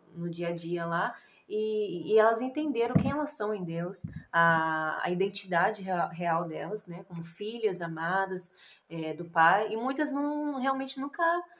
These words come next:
nunca se viram dessa maneira. Então, elas entenderam o lo-, o local delas, né, o,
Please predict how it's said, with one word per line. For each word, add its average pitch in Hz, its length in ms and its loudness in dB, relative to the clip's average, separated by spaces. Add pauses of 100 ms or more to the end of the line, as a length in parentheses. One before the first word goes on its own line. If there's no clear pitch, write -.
(240)
nunca 269 200 -2
se 320 160 -2
viram 285 300 -4
dessa 247 240 0
maneira. 170 380 -2
Então, 190 340 -2 (300)
elas 214 420 8
entenderam 233 560 0
o - 20 -2
lo-, 254 300 -2
o 196 60 -4
local 208 600 2
delas, 175 380 -2
né, 165 180 -6
o, 160 500 -10